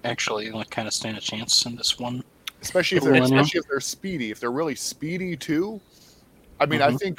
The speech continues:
Speaker 2: I think leaps are gonna be king in this because a leap is guaranteed gonna be allow you to interact, leap, interact again. Um, like, the whole six-inch thing doesn't even matter at that point. Um,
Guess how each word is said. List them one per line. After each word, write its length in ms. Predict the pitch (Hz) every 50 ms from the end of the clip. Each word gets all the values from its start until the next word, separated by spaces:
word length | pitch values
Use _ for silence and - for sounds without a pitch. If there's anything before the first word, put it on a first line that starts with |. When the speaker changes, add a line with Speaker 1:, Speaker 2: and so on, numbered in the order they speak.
| - -
Speaker 2:
I 60 | 151
think 240 | 143 - 208 180 -
leaps 420 | 127 120 147 170 175 - - -
are 100 | 160 147
gonna 140 | 131 143 143
be 140 | 135 131 120
king 340 | - - - 165 151 139 131
in 60 | 117
this 220 | 104 107 110 - -
because 480 | 123 110 - 117 107 107 107 - - - _ _ _ - - - -
a 60 | 131
leap 300 | 131 143 151 160 143 143
is 140 | 139 123 113
guaranteed 520 | 131 143 139 131 127 - - 151 135 123
gonna 120 | 127 123
be 80 | 120 123
allow 240 | 117 117 117 117 117
you 180 | 120 117 117
to 300 | 120 - 123 117 110 107 - _ _ _ _ _ _ _ _ _ _ _ _ - - - _ _
interact, 640 | 175 160 147 135 131 131 127 120 117 - - - -
leap, 400 | 139 127 120 127 123 120 113 - - 139
interact 460 | 139 127 123 117 117 110 107 - 110
again. 480 | 101 101 117 123 123 113 104 104 104 - _ _ _ - - - _ _ _ _ -
Um, 420 | 113 110 107 104 104 104 101 104 - _ _ _ _ _ - -
like, 160 | 120 113 -
the 60 | 127 131
whole 120 | 131 127
six-inch 580 | - - - 151 - - 147 143 143 131 - -
thing 220 | 131 117 107 107
doesn't 280 | 101 120 117 104 107 117
even 200 | 104 104 98 98
matter 320 | 107 113 120 113 107 98
at 100 | 101 -
that 180 | 98 98 107 -
point. 340 | - 110 101 101 98 - - _ _ _ _ _ _ _ _ _ _ _ _ _ _ _ -
Um, 380 | 110 107 104 98 98 95 98